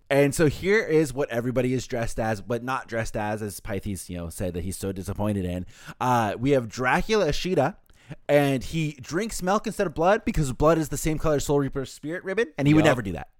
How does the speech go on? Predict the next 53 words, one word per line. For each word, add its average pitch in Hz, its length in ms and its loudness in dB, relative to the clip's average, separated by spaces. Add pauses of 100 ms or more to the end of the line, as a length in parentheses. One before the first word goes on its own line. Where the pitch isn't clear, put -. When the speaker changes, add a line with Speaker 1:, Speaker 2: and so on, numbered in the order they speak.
Speaker 1:
He 160 120 0
would 175 100 4
never 175 180 6
drink 127 200 -2
that. 123 100 -2
Speaker 2:
I 175 100 2
legit 180 360 0
forgot 123 360 -6
soul 117 440 -6
ribbons 95 320 0
were 92 140 -2
a 85 80 -2
thing. - 220 -4
Speaker 1:
Yep. 160 220 4
Speaker 2:
Like, 107 160 0
the, 107 160 0
Speaker 1:
Yep. 135 160 2
Speaker 2:
especially 156 340 4
the 127 120 2
red 127 160 8
one. 95 240 -2
Speaker 1:
Fucking 170 360 6 (100)
O 175 400 10
G 135 120 2
Speaker 2:
Yep. 135 220 6
Speaker 1:
reference 135 460 4
there. 110 120 0
Speaker 2:
What 104 100 4
a 151 40 2
Speaker 1:
Ain't 151 80 -4
Speaker 2:
callback. 131 200 0
Speaker 1:
nobody 160 360 10
think 131 200 -2
about 117 220 4
that 107 140 2
anymore. 101 400 -2 (520)
Then 147 160 2
we 160 260 0
have 135 360 4
Rangiku 135 560 0
as 123 100 0
a 107 60 -2
witch, 117 460 -6 (100)
and 135 240 2
the 165 60 -2
only 175 160 0
notable 196 300 0
part 190 300 0
about 135 200 -6
Rangiku 123 320 -8
as 104 120 -6
a 107 40 -8
witch 196 400 -4